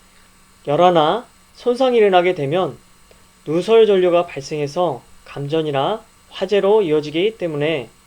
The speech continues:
매우 위험합니다. 그것을 방지하기 위한 게 첫 번째 목적이고, 두 번째는 통신선에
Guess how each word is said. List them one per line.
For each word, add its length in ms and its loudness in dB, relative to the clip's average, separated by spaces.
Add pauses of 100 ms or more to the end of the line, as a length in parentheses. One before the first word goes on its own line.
(380)
매우 320 -2
위험합니다. 640 -2 (1200)
그것을 300 -4
방지하기 460 0
위한 220 -2
게 300 -2
첫 160 -18
번째 260 0
목적이고, 720 -4 (420)
두 100 -20
번째는 560 0 (600)
통신선에 840 0